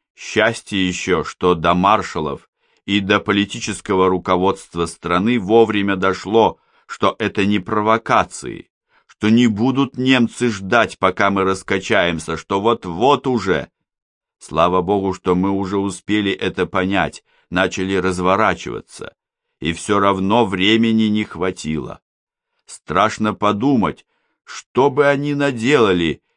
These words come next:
если бы мы продолжали готовиться к своей нескорой войне, будучи уверены, что они не посмеют напасть. А они напали, напали нагло, уверенные в неколебимом превосходстве тевтонской расы –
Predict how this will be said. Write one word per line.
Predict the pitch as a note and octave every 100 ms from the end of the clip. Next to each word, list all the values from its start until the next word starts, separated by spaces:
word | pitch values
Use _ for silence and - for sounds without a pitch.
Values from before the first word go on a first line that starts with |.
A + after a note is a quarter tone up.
| _ _
если | - E2 F2 F#2
бы | F2 F2+
мы | G2
продолжали | F2+ F#2 F#2 F#2+ F2 A2 F#2
готовиться | F2+ F2+ F2 G#2+ F#2 F2 - E2+
к |
своей | - F2+ F#2+ F#2+ G#2+ F#2
нескорой | F2+ G2 F#2 - - A2+ A#2 F2+ E2
войне, | D#2 D#2+ D#2 E2+ F#2 D2+ _ _ _ _ -
будучи | A#2 A#2+ A#2+ - A#2
уверены, | A#2 G#2 A#2 B2 G#2 G2 E2+ -
что | - - A#2 -
они | G#2 G#2+ A#2
не | A2+
посмеют | G#2+ G#2 - A2 G#2+ G2+ G2+
напасть. | G2 F#2+ E2+ C#2 - - - _ _ _ _ _ _ _
А | - B1 C2
они | D2+ F2+
напали, | F#2 E2+ - D#2+ F2+ F2+ D2 A#1+
напали | C2+ D2 - E2 F2+ F2+
нагло, | F2 D2+ D2+ G2 D#2 E2 D2+ - _ _ -
уверенные | - F#2 F#2 G#2+ G2+ G#2 G2+ G2+ F#2
в | F2
неколебимом | F#2+ G#2 - G#2 G2+ F#2 A#2 A#2 A2
превосходстве | G#2+ G#2+ A2 A2 - A2+ - F#2 F#2
тевтонской | F#2+ F2+ G2 G2 - F#2 F#2
расы – | G2 A2 - E2